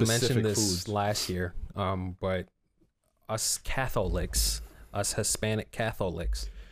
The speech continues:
Speaker 2: we're not supposed, we're just only supposed to eat, like, fish and whatnot.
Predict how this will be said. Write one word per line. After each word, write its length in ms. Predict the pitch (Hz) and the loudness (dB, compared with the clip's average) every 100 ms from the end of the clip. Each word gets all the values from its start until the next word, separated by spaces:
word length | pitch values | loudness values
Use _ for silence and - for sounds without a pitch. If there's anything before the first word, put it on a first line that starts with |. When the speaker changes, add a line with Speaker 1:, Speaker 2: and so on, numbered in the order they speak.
| - | -12
Speaker 2:
we're 140 | 107 107 | -2 0
not 220 | 117 131 | 2 0
supposed, 500 | - - 127 120 - | -2 0 0 -2 -4
we're 160 | 120 120 | -2 0
just 260 | 113 117 | 0 0
only 220 | 123 120 123 | 2 2 2
supposed 360 | - 117 113 | 2 0 0
to 60 | 107 | -2
eat, 120 | 113 | -4
like, 240 | 113 87 - | -4 -6 -8
fish 340 | - 110 - | -4 -2 -2
and 140 | 143 143 | -2 0
whatnot. 480 | 147 156 170 - | 0 -2 -2 -4